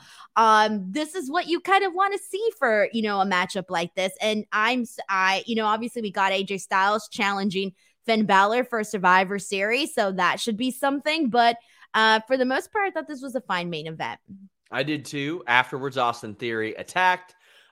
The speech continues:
Speaker 2: Um, I mean, again, for the course correction, I think they're doing, especially him, as best as they possibly can. It's just, I don't think they should have done that last week. Uh, Jesse says,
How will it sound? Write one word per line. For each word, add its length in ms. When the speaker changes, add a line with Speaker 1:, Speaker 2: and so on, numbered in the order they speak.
Speaker 2:
Um, 360
I 60
mean, 220
again, 420
for 100
the 80
course 320
correction, 720
I 60
think 180
they're 80
doing, 500
especially 440
him, 340
as 480
best 540
as 320
they 140
possibly 520
can. 400
It's 140
just, 240
I 80
don't 180
think 140
they 80
should 180
have 100
done 200
that 240
last 320
week. 240
Uh, 260
Jesse 340
says, 440